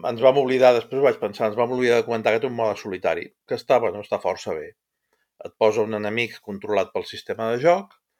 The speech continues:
amb una sèrie de decisions predeterminades segons les condicions que tinguin les cartes i,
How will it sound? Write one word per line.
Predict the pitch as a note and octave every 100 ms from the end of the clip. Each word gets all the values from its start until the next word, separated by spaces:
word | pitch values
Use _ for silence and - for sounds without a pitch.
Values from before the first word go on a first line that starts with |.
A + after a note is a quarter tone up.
| _ _ _ _ _ -
amb | G#2+ G#2+
una | A2 G#2 G#2+
sèrie | - A#2 A2+
de | G#2+ G#2+
decisions | G2 G#2 A2 G#2+
predeterminades | - A2 G2+ G2+ G#2 A2+ G#2
segons | - G2+ G2
les | G2
condicions | - G#2+ G2 G#2+ -
que | -
tinguin | A2 G#2+
les | A2+ -
cartes | E3+ E3+ E3+ G3 G3+ -
i, | A2+